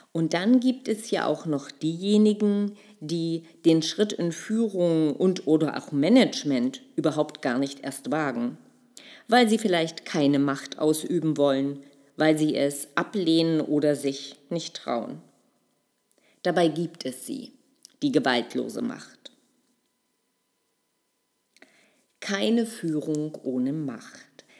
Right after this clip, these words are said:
Führung braucht Einflussnahme und damit Macht. Wenn Führungskräfte aber nicht bereit sind,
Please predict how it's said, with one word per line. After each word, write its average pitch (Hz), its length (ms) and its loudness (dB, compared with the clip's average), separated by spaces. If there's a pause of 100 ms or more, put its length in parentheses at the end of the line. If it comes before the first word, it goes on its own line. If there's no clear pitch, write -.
(160)
Führung 254 640 4
braucht 120 540 -6
Einflussnahme 170 920 0
und 135 180 0
damit 135 340 -2
Macht. - 460 -8 (640)
Wenn 190 200 4
Führungskräfte 214 1080 0
aber 147 220 -2
nicht 262 280 0
bereit 127 460 -2
sind, 123 400 -2